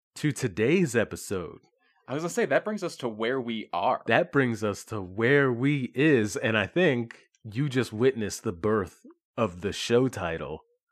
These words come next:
Speaker 1: for this episode, Where We Is, even though we are breaking the grammatical rule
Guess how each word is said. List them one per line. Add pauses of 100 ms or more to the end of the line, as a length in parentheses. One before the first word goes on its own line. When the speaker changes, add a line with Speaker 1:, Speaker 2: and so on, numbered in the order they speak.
(460)
Speaker 1:
for
this
episode, (420)
Where
We
Is, (440)
even
though (580)
we
are
breaking (320)
the
grammatical
rule